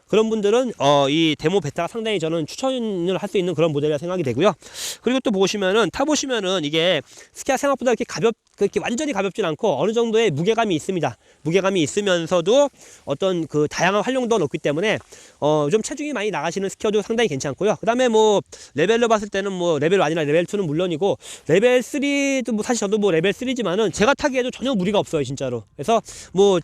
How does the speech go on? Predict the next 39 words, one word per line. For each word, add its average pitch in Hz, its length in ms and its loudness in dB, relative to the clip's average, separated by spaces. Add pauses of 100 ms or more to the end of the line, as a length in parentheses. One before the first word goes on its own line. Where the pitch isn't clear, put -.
이제 196 280 2
뭐 175 140 0
기존의 240 340 -4
올라운드 214 380 0
스키 - 160 -6
같은 202 220 -2
경우는 180 260 0
이제 160 140 -2
약간 202 260 -2
이제 190 120 2
한 170 160 0
중급자 220 520 -4
모델이나 156 560 -8 (320)
아니면 170 240 0
중상급자 220 600 0
모델의 185 300 -4
베이스를 160 360 -2
뒀기 143 180 -6
때문에, 165 420 0 (260)
어, 120 400 2
좀 143 120 -2
스키 220 180 -6
탔을 - 260 -8
때 214 100 0
'아, 147 220 0
좀 165 320 -12
약간 165 200 -8
가볍지 214 400 -4
않나?' 233 240 -4
이런 202 160 -2
느낌도 185 280 -4
들었지만은 147 640 -2 (100)
이 147 80 -4
데모 196 240 0
베타 160 220 -2
같은 208 200 0
경우는 202 300 0 (260)
상당히 226 260 2
묵직하면서도 226 960 -4